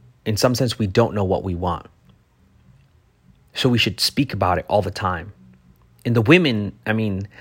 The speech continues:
yeah, they know what they want, but they also don't know what they want too. And letting them speak in some sense allows them to figure it out. You know, there's, there's many times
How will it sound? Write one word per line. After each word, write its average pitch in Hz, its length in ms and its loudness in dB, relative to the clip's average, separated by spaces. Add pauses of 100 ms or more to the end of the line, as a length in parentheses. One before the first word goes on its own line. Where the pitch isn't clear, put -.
(500)
yeah, 143 220 6
they 123 140 0
know 131 140 6
what 135 140 6
they 110 100 2
want, 110 220 4
but 113 160 4
they 123 80 4
also 143 220 4
don't 180 260 4
know 98 120 -4
what 90 180 -4
they 90 100 -4
want 104 280 0
too. 90 300 -2 (1700)
And 120 160 2
letting 156 280 6
them 131 160 4
speak - 500 -6
in 101 140 -2
some 101 280 0
sense 92 540 -4 (1000)
allows 117 500 4
them 123 180 2
to 113 120 -2
figure 120 500 0
it 98 80 0
out. 87 260 0 (2750)
You 107 100 0
know, 95 160 2
there's, 113 320 4
there's 104 220 0
many 123 220 2
times 113 560 0